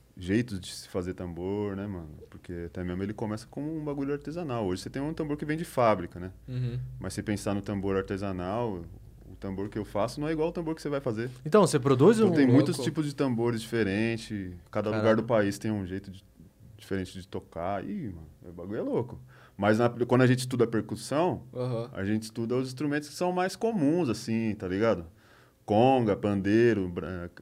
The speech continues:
Speaker 1: como a gente tá no Brasil, né, mano?
Speaker 2: Aham.
Speaker 1: Percussão brasileira. É, pandeiro, caixa, surdo.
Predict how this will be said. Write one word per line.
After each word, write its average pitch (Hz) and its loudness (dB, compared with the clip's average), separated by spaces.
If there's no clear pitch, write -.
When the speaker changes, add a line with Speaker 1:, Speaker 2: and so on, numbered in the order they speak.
Speaker 1:
como 87 -10
a - -10
gente - -14
tá 95 -8
no 95 -6
Brasil, 98 -4
né, 120 -4
mano? - -4
Speaker 2:
Aham. 120 -4
Speaker 1:
Percussão 101 -6
brasileira. 127 0
É, 85 -6
pandeiro, 98 -2
caixa, 107 6
surdo. 107 -4